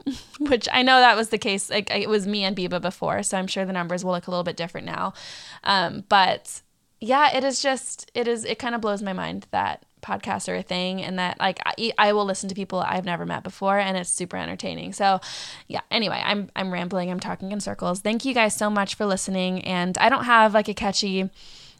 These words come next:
ending, like, peace out phrase just yet, so maybe you guys can help me, but I hopefully we'll have one next week. But for now,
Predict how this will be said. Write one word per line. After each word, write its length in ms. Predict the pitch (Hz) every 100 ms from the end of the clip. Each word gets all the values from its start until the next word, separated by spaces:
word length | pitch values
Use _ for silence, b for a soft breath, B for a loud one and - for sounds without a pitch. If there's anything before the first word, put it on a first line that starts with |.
| -
ending, 640 | 214 208 208 202 202 196 -
like, 220 | - 190 -
peace 260 | 220 202
out 200 | 185 175
phrase 340 | 226 226 240 226
just 180 | 254
yet, 280 | 285 302 269
so 160 | - 214
maybe 200 | 208 214
you 60 |
guys 160 | 254 254
can 100 | 226
help 220 | 240 180
me, 160 | 220 247
but 360 | 196 196 - -
I 100 | 208
hopefully 560 | 214 208 _ 220 214 190
we'll 120 | 185
have 240 | 185 196
one 140 | 175 160
next 260 | 160 -
week. 200 | 180 175 -
But 160 | 180
for 80 | -
now, 320 | 240 269 269